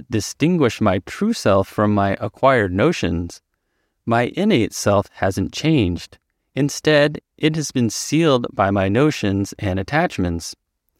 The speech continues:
Though it's not easy, I can't return to my true home in heaven until I let go of my notions and attachments.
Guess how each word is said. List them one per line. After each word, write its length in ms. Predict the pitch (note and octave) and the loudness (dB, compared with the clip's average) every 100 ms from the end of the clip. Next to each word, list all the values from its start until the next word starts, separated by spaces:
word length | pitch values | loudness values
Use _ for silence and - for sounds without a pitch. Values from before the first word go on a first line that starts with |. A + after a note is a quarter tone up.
| _ _ _ _ - | _ _ _ _ 0
Though 140 | E3 | 0
it's 180 | A3 - | 2 2
not 240 | D3 C3 A2+ | 2 2 2
easy, 540 | D3+ D3 G#2+ G2 F#2+ _ - | 0 0 0 0 -2 _ -4
I 100 | A#2 | -4
can't 440 | - C#3+ E3 - | -2 0 0 2
return 640 | D3 - - C3+ G#2+ G#2 G2+ | -2 -2 0 2 2 0 -2
to 120 | - A2 | -4 -2
my 200 | G2 F#2+ | 0 -2
true 320 | - F3+ E3+ | -4 -4 0
home 200 | A2+ F#2+ | 0 0
in 100 | E2+ | -2
heaven 500 | - C#3+ A2+ F#2 F2 _ _ _ | 0 0 0 -2 -6 _ _ _
until 360 | A#2+ A#2 D#3 E3 | -6 -4 0 2
I 100 | D3+ | 4
let 320 | A2+ G#2 - | 4 2 0
go 220 | - G#2+ | 2 4
of 120 | G2+ F#2 | 4 2
my 200 | F2+ F2+ | 0 2
notions 640 | A2+ B2 - F#2 F#2 - _ _ - | 2 2 0 0 -2 -6 _ _ -2
and 180 | B2+ | 0
attachments. 760 | G2 - F2+ - F2+ F2+ - - | 0 -2 -4 -4 -4 -4 -6 -14